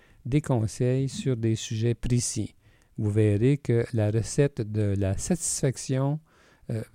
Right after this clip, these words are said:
euh, dans la vie passe par la prise en charge de soi et par la sensibilité aux états d'âme des autres, les deux ensemble. Alors, je vais, euh, maintenant, euh, pour vous, pour vous mettre en appétit, euh,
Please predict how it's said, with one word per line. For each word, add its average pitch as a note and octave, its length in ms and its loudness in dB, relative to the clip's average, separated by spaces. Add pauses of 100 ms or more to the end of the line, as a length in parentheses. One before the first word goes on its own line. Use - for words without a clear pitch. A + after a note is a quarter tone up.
(120)
euh, A2 100 -4
dans G#2 200 -2
la G2 140 2
vie A2+ 300 0 (140)
passe B2+ 340 2
par G#2 160 -4
la G2 120 -2
prise G3 280 2
en C3+ 100 4
charge C3 340 0
de A2 120 -2
soi G#2 400 -4
et G#2+ 120 -2
par G2 160 -4
la G2 140 -2
sensibilité G#2 920 -4 (400)
aux A2 120 0
états G#2 340 -2
d'âme A#2+ 440 -2
des G#2+ 300 2
autres, G2+ 520 -2 (300)
les G2+ 140 -6
deux G2 220 -4
ensemble. F2+ 680 -8 (880)
Alors, A2+ 260 4
je A#2 140 2
vais, D3+ 420 4
euh, C3 280 4
maintenant, D#3+ 440 0
euh, C#3 240 2
pour B2+ 240 0
vous, A#2 400 -2
pour B2+ 140 0
vous B2 120 2
mettre E3 220 6
en C#3+ 140 4
appétit, D#3+ 760 2
euh, B2+ 380 -2